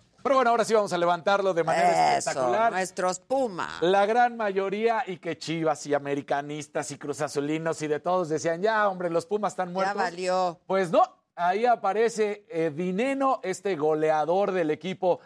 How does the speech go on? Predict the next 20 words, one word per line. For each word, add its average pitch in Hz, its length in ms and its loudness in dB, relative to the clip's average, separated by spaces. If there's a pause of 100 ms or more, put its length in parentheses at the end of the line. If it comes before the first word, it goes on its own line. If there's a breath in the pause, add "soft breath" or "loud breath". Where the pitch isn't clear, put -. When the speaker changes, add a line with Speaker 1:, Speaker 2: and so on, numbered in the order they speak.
(140 soft breath)
Speaker 1:
auriazul, 151 600 0
marcaba 180 560 0
dos 208 340 0
goles, 170 400 0 (220 soft breath)
uno 214 240 0
justo 202 360 -2
antes 196 280 -2
de 156 80 -6
que 139 100 -10
terminara 160 520 -2
el 143 200 -4
primer 147 300 -6
tiempo, 190 400 -4 (260 soft breath)
más 175 260 -2
adelante 165 400 -2
marcaba 156 380 -2
el 143 80 -4
dos 156 200 -2
por 131 180 -8
cero, 196 380 -2